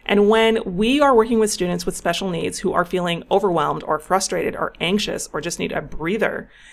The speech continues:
when they can discreetly show you a card or a signal that they need a break, it a lot of times circumvents much more disruptive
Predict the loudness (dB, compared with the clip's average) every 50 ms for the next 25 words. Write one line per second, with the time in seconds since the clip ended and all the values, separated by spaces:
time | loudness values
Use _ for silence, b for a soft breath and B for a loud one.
0 | b b b b _ _ -2 0 0 4 6 6 6 6 4 2 0 2 2 0
1 | 0 0 0 0 0 0 0 0 2 4 4 2 2 2 2 2 2 2 2 2
2 | 0 0 -2 0 4 6 8 8 8 6 6 4 2 0 0 0 -2 -2 -2 0
3 | 0 0 2 2 2 4 2 2 2 0 -2 0 -2 -2 -4 -4 -2 0 2 4
4 | 4 4 2 -2 -8 -16 -20 _ _ _ _ _ -2 0 0 0 2 4 4 6
5 | 6 8 8 8 8 6 4 0 -4 -4 -2 -2 -2 -2 -4 -4 -4 -4 0 2
6 | 0 2 2 0 -2 0 0 0 0 -2 -4 -6 -8 b b b b b b b
7 | _ _ -2 2 4 4 4 2 0 -4 -4 -4 -2 2 4 4 4 4 4 2
8 | -2 -8 _ _ _ -8 4 6 6 6 6 2 -2 -2 -2 -2 0 -2 0 0
9 | 0 0 0 -2 -6